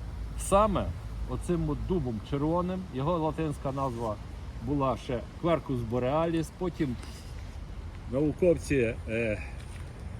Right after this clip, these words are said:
м, дещо, е, е, дискутували на цю тему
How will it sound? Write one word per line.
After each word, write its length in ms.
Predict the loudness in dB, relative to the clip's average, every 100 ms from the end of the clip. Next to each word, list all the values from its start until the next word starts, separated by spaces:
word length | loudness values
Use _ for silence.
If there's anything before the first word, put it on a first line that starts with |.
| -8 -8 -8 -8 -4
м, 460 | 0 2 2 2 -2 -2
дещо, 580 | 0 0 0 2 4 4 2
е, 380 | 0 2 2 0 -4 -4 -4
е, 520 | -4 -2 -2 -2 -2 -4 -6 -8 -10 -10 -8 -6 -6 -4
дискутували 720 | -4 0 0 4 8 8 8
на 140 | 4 2
цю 180 | 2 2
тему 400 | 6 6 4